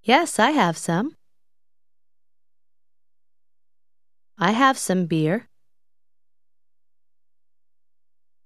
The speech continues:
I have some. I have some.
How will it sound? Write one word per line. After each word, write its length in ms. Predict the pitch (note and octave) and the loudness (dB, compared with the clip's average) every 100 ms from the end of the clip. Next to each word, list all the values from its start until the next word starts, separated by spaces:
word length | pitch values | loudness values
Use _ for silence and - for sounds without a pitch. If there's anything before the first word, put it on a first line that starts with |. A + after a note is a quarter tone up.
| _ _ - | _ _ -2
I 140 | D#3 | 0
have 280 | E3 B3 D#4 | 2 0 -2
some. 440 | - E3 C#3 C3 _ _ _ _ _ _ _ _ _ _ _ _ _ - - - - - - - - - - - _ - - _ _ _ | -4 -4 -4 -8 _ _ _ _ _ _ _ _ _ _ _ _ _ -20 -20 -20 -20 -20 -20 -20 -20 -20 -20 -20 _ -20 -20 _ _ _
I 180 | - F#3 | -2 -2
have 300 | F#3+ B3+ C4 | 2 0 0
some. 460 | - E3+ C#3+ C3 | -4 -6 -4 -6